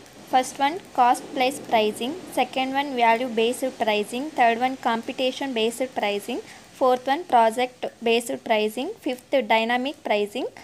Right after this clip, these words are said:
Sixth one, high low pricing. Seventh one, premium pricing. First one, cost plus pricing.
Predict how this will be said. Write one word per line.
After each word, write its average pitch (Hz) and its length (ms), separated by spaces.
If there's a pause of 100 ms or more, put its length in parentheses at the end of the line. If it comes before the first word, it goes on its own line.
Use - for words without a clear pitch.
(280)
Sixth - 440
one, 277 220 (280)
high 262 300
low 254 280
pricing. 202 520 (140)
Seventh 247 440
one, 277 280
premium 240 420
pricing. 202 520
First - 1080
one, 320 220 (100)
cost 269 400
plus 285 220
pricing. 226 500